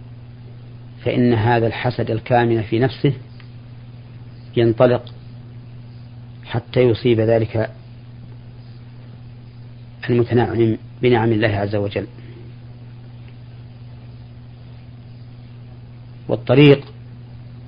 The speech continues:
إلى الخلاص من العين بالنسبة للعائن أن يبرك على من رآه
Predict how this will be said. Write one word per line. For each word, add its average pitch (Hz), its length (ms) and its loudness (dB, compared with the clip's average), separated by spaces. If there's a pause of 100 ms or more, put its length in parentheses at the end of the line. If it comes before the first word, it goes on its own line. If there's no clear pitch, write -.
(240)
إلى 120 120 6
الخلاص 120 420 4
من 113 160 6
العين 120 340 6 (360)
بالنسبة 117 380 4
للعائن 113 600 6 (1900)
أن 120 100 6
يبرك 123 500 8
على 110 300 6
من 113 140 4
رآه 110 520 4